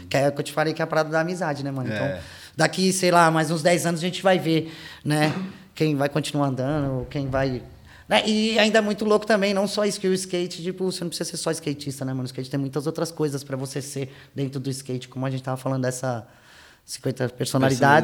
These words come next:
Speaker 2: Personalidades.
Speaker 1: então, tipo, é o que você falou, é músico, é,
Speaker 2: Hum.
Speaker 1: é, o cara pode ser um artista, então o skate,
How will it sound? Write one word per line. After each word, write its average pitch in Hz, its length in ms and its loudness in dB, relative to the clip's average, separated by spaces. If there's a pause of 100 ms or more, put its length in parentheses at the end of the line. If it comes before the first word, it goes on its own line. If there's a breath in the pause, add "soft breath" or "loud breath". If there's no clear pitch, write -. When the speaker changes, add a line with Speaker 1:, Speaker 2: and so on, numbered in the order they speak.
Speaker 2:
Personalidades. 151 180 2
Speaker 1:
então, 143 200 0
tipo, 143 260 -4
é 131 40 2
o 131 40 -2
que 131 80 -12
você - 80 -10
falou, 139 240 -2
é 135 60 0
músico, 135 440 -4
é, 117 220 -6 (340 soft breath)
Speaker 2:
Hum. 107 100 -10 (120)
Speaker 1:
é, 110 400 -6 (220)
o 107 80 -14 (200)
cara 123 120 -4
pode 127 200 -8
ser - 80 -6
um 127 80 0
artista, 131 400 -4
então 120 180 -4
o 135 40 0
skate, 143 500 -6